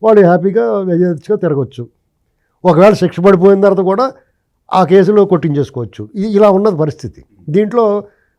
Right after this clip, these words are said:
ఆ, మరి ఇది ఏ రకంగా ప్రజాస్వామ్యం, ఇది ఏ రకంగా చట్టం,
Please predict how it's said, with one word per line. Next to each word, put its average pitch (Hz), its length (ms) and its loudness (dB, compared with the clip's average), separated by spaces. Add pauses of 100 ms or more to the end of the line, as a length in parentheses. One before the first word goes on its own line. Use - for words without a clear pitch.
(100)
ఆ, 160 160 0
మరి 170 280 -2
ఇది 165 320 -2
ఏ 190 120 6
రకంగా 202 400 2
ప్రజాస్వామ్యం, 175 760 -2
ఇది 156 240 -2
ఏ 175 60 -2
రకంగా 175 380 -4 (100)
చట్టం, 165 300 -8